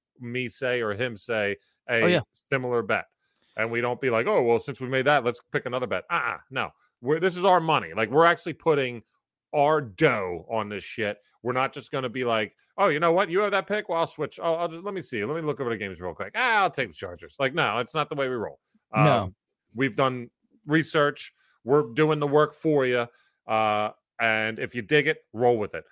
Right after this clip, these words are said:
Speaker 1: I got two nasty ones. I gotta be honest with you. I don't know. But then again, that's kinda what I've been doing all, all year, and it's been working in spades.
Speaker 2: Yeah, dude, you're
Speaker 1: Um,
Speaker 2: seven two and one.
Speaker 1: Right. I'm, I,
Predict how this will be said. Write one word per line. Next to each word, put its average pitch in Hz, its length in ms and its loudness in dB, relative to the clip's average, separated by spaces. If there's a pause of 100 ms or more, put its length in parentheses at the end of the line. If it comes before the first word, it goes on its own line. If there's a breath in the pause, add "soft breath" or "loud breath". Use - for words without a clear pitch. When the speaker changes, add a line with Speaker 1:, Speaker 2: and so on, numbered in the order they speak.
(160 soft breath)
Speaker 1:
I 135 80 6
got 185 180 8
two 247 180 0
nasty 202 420 6
ones. 107 260 -4
I - 20 2
gotta 143 160 6
be 135 140 0
honest 131 260 -2
with 98 140 -4
you. 82 80 -8 (260 soft breath)
I 127 100 4
don't 165 160 4
know. 156 340 2 (140)
But 165 140 4
then 196 140 4
again, 190 260 4
that's 190 180 -4
kinda 196 300 0
what 180 320 2
I've 160 200 2
been 160 120 -6
doing 160 240 -2
all, 151 340 -2
all 147 220 0
year, 131 380 -2
and 120 180 0
it's 113 160 -6
been 117 320 -6 (400)
working 135 400 -2
in 95 180 -12
spades. 196 920 -4
Speaker 2:
Yeah, 302 140 4
dude, 190 200 2
you're 117 100 4
Speaker 1:
Um, 110 60 4
Speaker 2:
seven 294 440 0
two 339 220 2
and 302 180 -2
one. 202 440 2 (320)
Speaker 1:
Right. 90 200 -8 (140)
I'm, 107 280 -6
I, 123 240 4